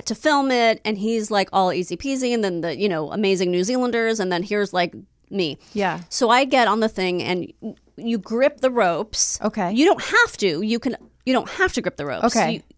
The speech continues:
Speaker 1: you could just be free of the ropes, and you're, and you're, like, sitting.
Speaker 2: Yes.
Speaker 1: And you'll zoom down.
Speaker 2: Right.
Speaker 1: So I am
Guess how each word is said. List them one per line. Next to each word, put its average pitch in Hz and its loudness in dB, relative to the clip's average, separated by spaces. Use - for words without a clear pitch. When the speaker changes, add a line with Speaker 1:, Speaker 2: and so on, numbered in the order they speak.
Speaker 1:
you 226 -4
could 247 -4
just - -6
be 180 -2
free 311 0
of 180 2
the 175 0
ropes, 170 -2
and 196 -4
you're, 196 -6
and 220 0
you're, 202 0
like, 185 0
sitting. 156 -2
Speaker 2:
Yes. 208 0
Speaker 1:
And 190 -2
you'll 202 4
zoom 165 -4
down. - -8
Speaker 2:
Right. 190 0
Speaker 1:
So 240 0
I 269 4
am 370 2